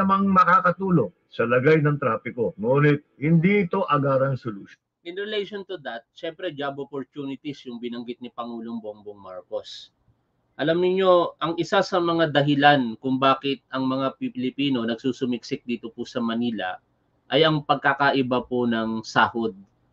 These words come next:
Speaker 2: sa probinsya at saka dito sa National Capital Region.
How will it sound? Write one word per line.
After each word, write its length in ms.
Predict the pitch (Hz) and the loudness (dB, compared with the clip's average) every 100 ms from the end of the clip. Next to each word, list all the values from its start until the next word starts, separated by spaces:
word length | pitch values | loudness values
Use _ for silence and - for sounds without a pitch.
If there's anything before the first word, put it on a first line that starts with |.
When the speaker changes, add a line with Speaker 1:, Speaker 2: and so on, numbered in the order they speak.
| _ - | _ 0
Speaker 2:
sa 160 | 135 | 0
probinsya 720 | - 127 123 123 110 110 92 90 _ _ _ _ | 2 2 4 2 0 -4 -6 -12 _ _ _ _
at 160 | - 120 | -4 -4
saka 400 | - 123 127 120 | -2 0 2 2
dito 320 | 113 113 117 | 0 -2 -4
sa 480 | - 113 104 104 101 _ _ - | -2 0 0 -2 -8 _ _ 0
National 480 | 117 113 120 113 113 | 0 2 0 0 0
Capital 480 | 107 - - 104 95 | -2 -4 -6 -6 -6
Region. 480 | 90 123 110 101 | -10 -4 -4 -4